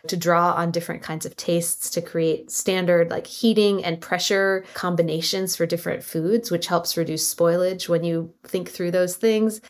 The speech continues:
And then their kind of huge innovation is their space in marketing and advertising. So Campbell's is an early leader in the use of radio to create jingles and tunes to kind of connect their product to a, a lifestyle.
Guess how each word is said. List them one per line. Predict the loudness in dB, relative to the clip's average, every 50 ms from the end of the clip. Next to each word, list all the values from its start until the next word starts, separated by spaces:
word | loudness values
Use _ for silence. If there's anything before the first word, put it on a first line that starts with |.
| _
And | 8 8 10 10
then | 10 8 8 8 8 8 8 8
their | 6 6
kind | 4 2 2
of | 2 4
huge | 4 4 6 6
innovation | 4 4 4 4 4 4 4 2 -2 -2
is | 2 6 6 6 6 6
their | 4 4 4 4
space | 2 2 4 4 4 4 2 0
in | 2
marketing | 4 4 4 4 2 -2 -2 -2 -2
and | -2 -2
advertising. | -2 -4 -2 -2 -4 -4 -4 -6 -8 -8 -10 -10 -10 -10 -10 -10 -12 -14 _ -20 -20 -20 _ _
So | -2 0 0
Campbell's | 0 2 0 0 2 2 2 2 2 0
is | -2 -2 -4 -4 -4
an | -4 -4 -2 2
early | 4 4 6 6 6 6 6
leader | 6 4 2 2 4 4 4 2 2 0 -4 -8 -12 -18 -20 -20 _ 0
in | 2 2 4
the | 2 2
use | 4 4 4 4 2 2 0
of | -2 -2 -2 0
radio | 2 2 2 4 6 6 6 6 6 4 2
to | 0 -4 -6
create | -4 -4 -2 -2 -2 -2 -4 -4
jingles | 0 2 2 2 4 4 4 4 6 4 4 2 0 -2 -4
and | -4 -6 -4 -4
tunes | -4 0 4 4 6 6 6 4 4 2 0 -2 -2
to | -4 -4
kind | -2 -2 0 0
of | 0 -2 -2 -6 -12 _ -10
connect | -6 -2 -2 -2 -2 -4 -4 -2
their | -2 -2
product | -2 -2 -2 -2 -2 -2 -2 -4 -6 -8
to | -6 -4 -2 -2
a, | -2 -4 -6 -6 -4
a | -2
lifestyle. | 0 0 0 -2 -2 -4 -2 0 2 2 4 4 4 4 2 0